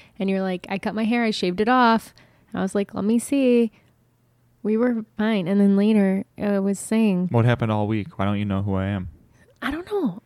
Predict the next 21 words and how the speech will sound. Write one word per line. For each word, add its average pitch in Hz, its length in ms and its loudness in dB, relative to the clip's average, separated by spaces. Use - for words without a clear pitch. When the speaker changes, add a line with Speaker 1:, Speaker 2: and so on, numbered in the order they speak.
Speaker 1:
It, 285 180 2
it's - 180 0
like, 294 180 2
sometimes 285 480 0
it's 277 160 0
just - 160 -6
like, 262 160 -4
"Who 269 240 2
are 175 220 0
you?" 208 580 0
Like, 208 140 0
I 226 60 4
don't 233 220 2
even 226 160 0
recognize 202 680 -2
you. 165 260 -6
Like, 226 180 0
I 220 100 4
do, 208 460 4
but 226 160 2
it's 202 200 -2